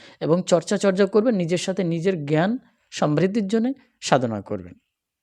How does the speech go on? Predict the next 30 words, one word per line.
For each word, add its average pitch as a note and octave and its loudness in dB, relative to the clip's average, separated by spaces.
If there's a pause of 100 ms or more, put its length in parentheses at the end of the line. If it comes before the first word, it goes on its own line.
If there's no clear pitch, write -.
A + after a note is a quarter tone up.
(760)
এই G3 8
পর্যায়ে G#3+ 6
অতিক্রম G#3 2
করার E3 6
পরে D#3+ 2
আসে D3+ 0
পরমহংস D#3 0 (200)
স্থানের C3+ -6 (140)
সন্ন্যাসী। G#2+ -8 (380)
যারা F#3+ 6
এই A3 4
পরমহংস G#3+ 2
স্থানের F#3 -2
সন্ন্যাসী D#3 -6
হন, C3+ 0 (320)
তারাই F#3+ 8 (100)
একমাত্র F#3 2
সমগ্র F#3+ 0
পৃথিবীর F#3 0
অধীশ্বর D#3+ 2
হন C3 0 (260)
এবং A3 6
সমগ্র A3 4
ধর্ম G3 2
সম্প্রদায়ের G3+ 4
গুরু F3 2
হন E3+ 2
ওই D3+ 2
পরমহংস F3+ 2
সন্ন্যাসী। A#2+ -4